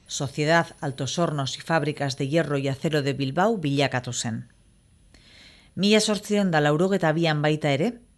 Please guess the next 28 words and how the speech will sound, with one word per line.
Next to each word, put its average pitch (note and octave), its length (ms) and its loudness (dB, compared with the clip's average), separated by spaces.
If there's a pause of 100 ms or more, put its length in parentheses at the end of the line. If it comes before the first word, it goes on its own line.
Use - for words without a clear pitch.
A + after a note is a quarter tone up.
(200)
Victor D#3+ 580 0 (100)
eta D3 240 0
Benigno D#3+ 580 2
Txabarri D3+ 460 2
Salazar C#3+ 500 0
anaiek E3 560 -2 (340)
beste G#3 360 0
kide G3 220 2
batzuekin D#3+ 520 0
batera F3 440 0 (420)
Sociedad F3+ 560 2
Metalúrgica G3 840 0
y F3 80 -2
Construcciones D3+ 720 -4
de D#3 100 0
Bizkaia F#3+ 540 0
eratu D3 300 2
zuten, C#3 440 -4 (480)
eta F3 220 4
enpresa G3 540 2
horren F#3+ 320 2
labe D3+ 260 2
garaiak F#3 640 0 (340)
mila F3 260 2
zortzireun D#3+ 540 0
da C#3+ 100 0
laurogeta E3 480 2
bostean A3+ 640 -2